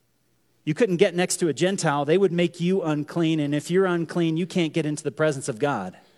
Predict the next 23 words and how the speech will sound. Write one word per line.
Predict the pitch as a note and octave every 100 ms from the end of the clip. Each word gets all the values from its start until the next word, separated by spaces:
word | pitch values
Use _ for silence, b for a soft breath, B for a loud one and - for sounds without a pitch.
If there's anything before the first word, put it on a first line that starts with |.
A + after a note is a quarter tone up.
| b b b
And | D3+
so | D#3
you | E3 F#3 G3+
had | F3+ F#3+
to | D3
stay | - - F3 D3
morally | C3 D3+ F3 D#3+ C#3+
clean. | C3+ - - - - _ _ _ _ _ _ _ _ _ _ _ _ _
What | - G#3
is | G3+ -
Jesus? | F#3+ G3 A2 - -
Who | G#3+
is | F3 F3+
he? | G2+ E2 - b b
He | - A#3+
is | B3+
the | G#3+
one | F3+ F#3 F#3
whose | C#3+ C#3+
holiness | - G3 A3 F#3 A2+ G2 - - - _ _ _ _ _ _
isn't | G#3 A#3+ D4
affected | A3+ - A3+ - F3+
by | C3+ C#3